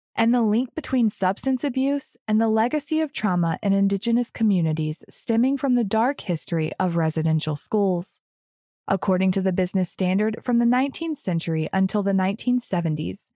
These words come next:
more than a hundred and fifty thousand Native children in Canada were ripped from their families and placed in government-funded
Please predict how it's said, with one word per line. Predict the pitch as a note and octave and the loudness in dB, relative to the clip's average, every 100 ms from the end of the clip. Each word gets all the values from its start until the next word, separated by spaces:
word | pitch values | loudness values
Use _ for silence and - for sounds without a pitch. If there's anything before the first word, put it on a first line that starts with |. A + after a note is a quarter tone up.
| _ _ _ - | _ _ _ -2
more | G#3+ B3+ | 0 2
than | D4 | 2
a | C#4 | 0
hundred | - C4 C#4+ E4+ | 0 0 0 0
and | F#4 D4+ | 0 0
fifty | A3+ - B3 | -2 0 -2
thousand | G3+ G3 F#3+ G3 F3+ | 0 0 2 2 2
Native | F3 G#3+ A3 | 2 -2 -2
children | - F#3 G3+ G3+ | -4 -2 0 0
in | G#3 G#3+ | 0 -2
Canada | - F#3+ D#3 D3+ D3 F3 _ _ _ _ | 0 0 0 -2 -4 -6 _ _ _ _
were | A3+ A3+ | -2 0
ripped | A3+ B3+ - | 0 -2 -2
from | F4 E4+ | -2 0
their | E4+ D#4 | 0 -2
families | F#3+ F3+ G#3 A#3+ C4 - | 0 2 2 2 0 -2
and | A3 G3+ | 0 0
placed | - G#3+ - | 0 -2 0
in | A3+ G#3 | 0 2
government-funded | G#3 A#3 D4 D#4 - G#3 F3+ F3+ E3+ | 2 0 0 -2 -2 0 0 2 0